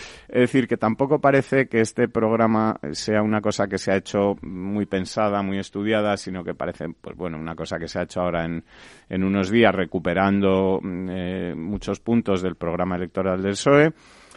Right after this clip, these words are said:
añadiendo algún guiño a Podemos, como este de subir los impuestos a las eléctricas,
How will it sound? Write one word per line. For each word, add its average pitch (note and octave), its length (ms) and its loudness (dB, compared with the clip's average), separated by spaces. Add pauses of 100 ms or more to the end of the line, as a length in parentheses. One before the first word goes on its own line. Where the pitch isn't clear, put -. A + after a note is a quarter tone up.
(100)
añadiendo F#2+ 640 0
algún F#2+ 640 0
guiño F#2+ 240 -2
a F2+ 60 -2
Podemos, C3+ 480 2
como G2 200 -2
este F#2 240 -4
de F#2 120 -2
subir F#2 420 -2
los F#2+ 260 -4
impuestos F#2 600 -4
a F2 80 -4
las F#2 280 -4
eléctricas, C3 640 -2